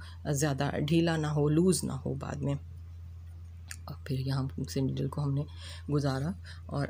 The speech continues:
अब हमने फिर इसी तरह से एक golden, एक wooden, एक golden, ये हमने ले लिया। ये इस तरह से each time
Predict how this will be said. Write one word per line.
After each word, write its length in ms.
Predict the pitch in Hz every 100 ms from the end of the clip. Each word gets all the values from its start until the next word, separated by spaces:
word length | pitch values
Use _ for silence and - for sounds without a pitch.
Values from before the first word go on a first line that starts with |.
| -
अब 140 | 143
हमने 300 | 143 139 139
फिर 260 | 139 147 139
इसी 200 | 143 -
तरह 300 | 143 135 139
से 260 | 143 - 202 - - - - 156
एक 240 | 139 - -
golden, 340 | 143 139 175 - - - - - - - - -
एक 180 | 151 -
wooden, 320 | 139 139 151 202 - - - - - - - - - -
एक 220 | 160 135
golden, 420 | - 139 139 170 - - - - - - - - - - - - - - - - - - -
ये 180 | 139 139
हमने 380 | 139 135 135 180 - 147
ले 160 | 139
लिया। 300 | 127 127 196 - - -
ये 180 | 135 127
इस 140 | -
तरह 140 | 131
से 180 | 123 143 - - - - 196
each 180 | 190 -
time 380 | 135 139 143